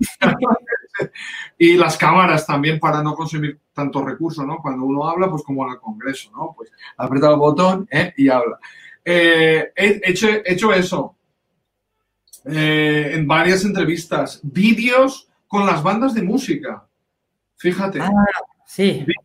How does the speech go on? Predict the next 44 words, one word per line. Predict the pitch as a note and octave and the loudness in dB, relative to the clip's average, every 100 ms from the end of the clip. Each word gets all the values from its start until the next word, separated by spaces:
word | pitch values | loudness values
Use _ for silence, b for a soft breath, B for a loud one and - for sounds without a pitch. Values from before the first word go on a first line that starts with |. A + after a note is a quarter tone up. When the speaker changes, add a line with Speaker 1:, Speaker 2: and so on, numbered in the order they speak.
| _ | _
Speaker 1:
vídeos | C#3 F#3+ A3 A#3+ C4 C#4 C#4 _ | -4 0 2 2 2 2 0 _
tocando | F#3+ F#3+ G3+ F#3+ | -4 -2 -4 -4
cada | F#3 F#3+ G#3 | -2 -2 -2
uno | G#3+ G3+ | -2 -4
desde | D#3+ C#3+ D3 | -6 -8 -8
su | - C3+ | -8 -10
casa, | D#3+ F3+ F3+ A#3 C#4 _ _ _ _ _ _ _ _ _ | -4 -4 -4 -8 -10 _ _ _ _ _ _ _ _ _
grabado | D3+ D#3 E3 G3 G#3+ G#3+ G#3 G#3 - _ _ _ _ | 0 2 4 4 4 4 2 0 -6 _ _ _ _
con | F#3 F#3 | 0 2
un | F#3 | 2
móvil. | F3 F#3+ G3+ A3+ C#4 E4+ - _ - - | 0 0 0 0 0 -2 -6 _ -20 -2
Speaker 2:
Luego | A3 | 2
editado | G#3+ F3+ G3+ G#3+ | 4 4 4 4
Speaker 1:
Eh, | A#3+ | 4
Speaker 2:
y | |
montado. | A3 - G3 E3+ C#3 - - _ - | 2 0 0 0 -2 -8 -18 _ -20
Speaker 1:
Sí, | - F3+ A3+ - | -6 -4 -4 -2
a-, | D#3 D#3+ E3 | -2 2 4
ahora | F#3+ | 4
tengo | B3 C4 B3 | 2 2 4
dos, | G3 D#3 - | 4 2 -4
dos | D#3+ F3+ F3 | -2 0 0
aún | D#3+ D#3+ | -6 -6
en | D#3 D3 | -8 -8
el | C#3 | -10
cajón. | C3+ - E3+ D#3 _ _ _ _ _ | -12 -14 -16 -16 _ _ _ _ _
Vídeos | C#3+ C3+ F3+ E3+ C3+ | -8 -4 -2 -2 -4
que | D3 | -4
Speaker 2:
Guau. | F#3 | -2
Speaker 1:
se | E3 | -2
han | D3+ | -4
hecho | D#3 _ - | -8 _ -6
en | |
la | E3+ F3 | -6 -4
última | D#3+ D#3+ D#3+ D#3+ D#3 | -4 -4 -4 -4 -2
parte | - - | -4 -4
del | C3+ | -6
confinamiento | C3 B2 C3+ B2+ D3 F3 G#3+ | -6 -12 -12 -8 -8 -4 0
y | G#3 | 2
aún | D#3+ D#3+ | 2 2
no | E3 | 2
han | D#3 C#3+ | 2 0
podido | D3+ C#3 C3+ | 2 4 2
salir. | - C#3+ D3 - | -2 -4 -4 -6